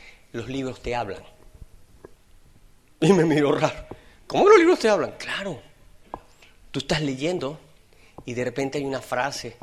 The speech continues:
o hay un capítulo que te impacta e inmediatamente cierras el libro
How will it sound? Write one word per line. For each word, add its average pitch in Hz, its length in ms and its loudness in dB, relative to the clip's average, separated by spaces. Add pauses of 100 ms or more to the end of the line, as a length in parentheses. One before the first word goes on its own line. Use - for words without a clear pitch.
(440)
o 120 160 0
hay 127 140 2
un 127 120 -4
capítulo 135 600 -4
que 120 120 -4
te 117 100 -6
impacta 113 640 -6 (840)
e 123 100 -6
inmediatamente 120 600 -8
cierras 135 580 -8
el 107 120 -12
libro 95 320 -14